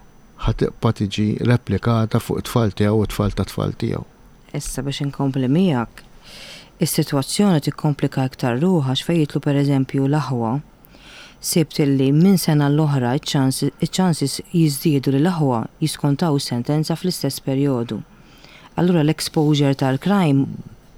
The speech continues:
Speaker 2: ta' xulxin mhuwiex biss at the community k-, level,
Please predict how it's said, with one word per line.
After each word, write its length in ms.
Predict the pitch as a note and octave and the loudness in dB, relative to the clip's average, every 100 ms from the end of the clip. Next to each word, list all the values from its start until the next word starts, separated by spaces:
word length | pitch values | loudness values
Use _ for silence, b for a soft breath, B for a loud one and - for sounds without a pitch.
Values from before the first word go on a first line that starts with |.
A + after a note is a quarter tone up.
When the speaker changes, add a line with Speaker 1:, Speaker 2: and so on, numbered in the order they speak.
| - | -8
Speaker 2:
ta' 120 | - | -4
xulxin 520 | C#3 C#3+ C3 G#3 F#3+ D#3 | -2 -2 0 2 4 4
mhuwiex 260 | E3+ F#3+ C#3+ | 4 2 0
biss 180 | C#3 - | -2 -2
at 120 | C3+ | -2
the 60 | C#3+ | 0
community 480 | C3+ C#3 C3 B2+ C3+ | 0 0 0 -2 -6
k-, 100 | - | -8
level, 480 | - C3+ B2 C3 E3 | -4 -4 -2 0 -2